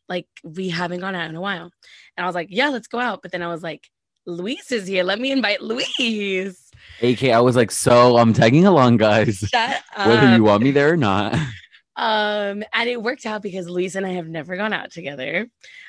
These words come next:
Speaker 1: Um, I don't know how. I think the last time, the one and only time we got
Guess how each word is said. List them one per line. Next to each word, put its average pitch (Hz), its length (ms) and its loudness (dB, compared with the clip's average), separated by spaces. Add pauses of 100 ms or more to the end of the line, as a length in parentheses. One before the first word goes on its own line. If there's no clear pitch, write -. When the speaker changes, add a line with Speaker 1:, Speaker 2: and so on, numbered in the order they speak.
(140)
Speaker 1:
Um, 175 320 -4
I 196 100 -8
don't 226 120 -2
know 254 140 -4
how. 170 420 -4
I 185 140 -6
think 185 160 -8
the 180 60 -6
last 165 280 -4
time, 170 240 -8
the 208 120 -2
one 190 240 -2
and 208 100 -2
only 180 240 -2
time 165 300 -8
we 160 100 -8
got 160 260 -10